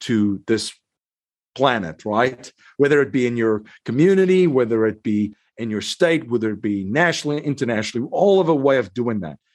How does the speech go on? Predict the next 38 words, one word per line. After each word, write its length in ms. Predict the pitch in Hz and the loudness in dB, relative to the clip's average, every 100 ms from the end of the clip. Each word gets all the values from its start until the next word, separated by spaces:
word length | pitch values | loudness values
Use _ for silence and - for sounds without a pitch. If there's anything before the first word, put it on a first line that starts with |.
| _ _ - | _ _ -2
We 100 | 151 | 2
do 140 | 208 | 4
it 60 | 208 | 4
in 120 | 165 | 4
different 320 | 170 185 165 | 2 0 0
capacities. 720 | - - 135 135 123 98 - | 0 2 0 0 -4 -8 -8
It's 120 | - | -6
either 280 | 131 127 107 | -2 -2 -2
active, 400 | 127 139 - 165 | -2 -2 0 0
we 100 | 120 | -2
work 400 | 104 104 113 120 | -6 -2 -2 -2
for 260 | - 147 147 | 0 2 2
it. 160 | 170 - _ - | 0 -6 _ -20
So 120 | - 117 | -8 -6
it's 160 | - | -6
a 60 | 107 | -2
W 420 | 120 120 113 101 | 0 0 -2 -4
two 420 | - 214 208 202 | 0 4 4 4
or 140 | 143 107 | 2 0
a 60 | |
ten 260 | 107 156 143 | -2 -2 0
ninety-nine. 800 | 127 110 110 170 196 185 180 175 - _ | 0 -2 0 2 4 2 0 -2 -8 _
It 160 | - 113 | -16 -8
could 120 | 135 | -6
be 120 | 104 | -6
passive 640 | 104 - 139 131 135 - 120 | -6 -2 -2 0 0 -2 -2
or 100 | 104 | -2
leveraged, 680 | 104 175 190 180 175 170 - _ _ - | 2 2 4 2 0 -2 -12 _ _ -8
or 220 | 160 156 | 0 2
it 100 | 156 | 2
could, 220 | 156 - _ _ _ _ _ _ _ - | -2 -6 _ _ _ _ _ _ _ -8
you 120 | 151 | -2
know, 140 | 135 | 0
or 220 | 131 160 165 | 2 2 2
it 140 | 160 | 2
could 140 | 170 | 0
be 100 | 151 | 2
both. 500 | 143 180 208 - - | 2 2 0 -4 -18